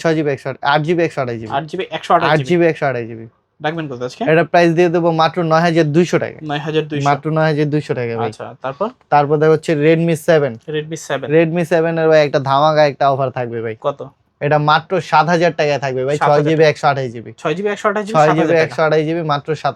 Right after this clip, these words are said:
Speaker 1: হাজার টাকা।
Speaker 2: আচ্ছা, আচ্ছা। তো আজকের মতো কি কালেকশন শেষ ফোনের, হ্যাঁ?
Speaker 1: কালেকশন শেষ, ফোনের কালেকশন শেষ, কিন্তু এখনো তো অনেক কালেকশন বাকি আছে ভাই। এই যে এয়ারপডস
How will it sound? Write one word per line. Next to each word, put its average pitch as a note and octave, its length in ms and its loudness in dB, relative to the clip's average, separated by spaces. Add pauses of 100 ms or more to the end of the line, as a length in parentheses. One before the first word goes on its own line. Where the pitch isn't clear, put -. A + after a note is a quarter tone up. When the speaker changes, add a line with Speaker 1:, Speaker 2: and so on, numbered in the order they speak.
Speaker 1:
হাজার A#2+ 220 -10
টাকা। A2 140 -18 (200)
Speaker 2:
আচ্ছা, B2+ 240 -10
আচ্ছা। - 180 -20 (560)
তো A3+ 60 6 (160)
আজকের A#3+ 240 0
মতো A#3+ 160 -4
কি B3 120 -8
কালেকশন A3+ 360 -4
শেষ F#3+ 180 -6
ফোনের, D#3+ 200 -8
হ্যাঁ? A3 160 -4
Speaker 1:
কালেকশন G3 380 2 (100)
শেষ, G#3+ 160 6 (120)
ফোনের F3+ 320 0
কালেকশন G#3 360 0 (100)
শেষ, D3+ 180 2 (160)
কিন্তু E3 220 0 (640)
এখনো F3+ 280 4
তো G#3 40 4 (100)
অনেক G3+ 140 0 (120)
কালেকশন F#3+ 420 2
বাকি D#3 280 2
আছে D3+ 220 0
ভাই। B2+ 120 0 (400)
এই E3+ 120 4
যে E3+ 60 4 (100)
এয়ারপডস F3 600 4